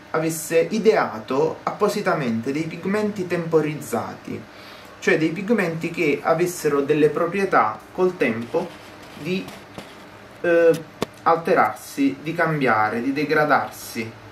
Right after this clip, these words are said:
nel corso del tempo e quindi trasformare l'aspetto di un dipinto. Allora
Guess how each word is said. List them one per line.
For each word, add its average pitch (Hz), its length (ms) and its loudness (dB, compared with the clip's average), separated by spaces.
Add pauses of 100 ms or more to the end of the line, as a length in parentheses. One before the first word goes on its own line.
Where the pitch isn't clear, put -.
(920)
nel 170 240 -4
corso 160 280 -6
del 135 220 -2
tempo 120 260 -4
e 208 80 0
quindi 202 300 0
trasformare 165 720 0
l'aspetto 139 460 -4
di 131 100 -2
un 127 140 -4
dipinto. 107 680 -8 (1040)
Allora 196 400 4